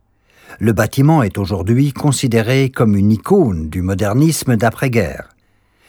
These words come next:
Il a été planifié et construit entre mille neuf cent cinquante-trois et mille neuf cent soixante et un par l'architecte de la ville, Karl Keller. Sa rotonde ne s'inspire pas des précédents bâtiments destinés au panorama.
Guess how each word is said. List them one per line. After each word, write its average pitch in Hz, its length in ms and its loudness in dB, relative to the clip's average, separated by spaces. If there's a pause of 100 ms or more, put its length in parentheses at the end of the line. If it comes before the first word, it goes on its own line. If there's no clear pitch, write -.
Il 101 160 -2
a 95 100 0
été 156 280 0
planifié 120 920 -2
et 85 60 -4
construit 143 680 -2
entre 87 360 -6
mille 104 320 2
neuf 104 180 -2
cent 151 200 -4
cinquante-trois 120 840 -4
et 78 40 -6
mille 95 200 -2
neuf 104 160 -4
cent 120 300 -4
soixante 80 440 -8
et 98 100 -4
un 151 180 0 (540)
par 87 160 0
l'architecte 143 680 -2
de 117 140 0
la 120 140 2
ville, 87 400 -6 (180)
Karl 151 300 0
Keller. 127 400 0 (1120)
Sa - 240 -2
rotonde 147 580 0
ne 123 160 4
s'inspire 117 600 -2
pas 139 240 0
des 95 200 -4
précédents 113 560 -2
bâtiments 120 480 0
destinés 117 480 -2
au 101 80 -2
panorama. 110 720 0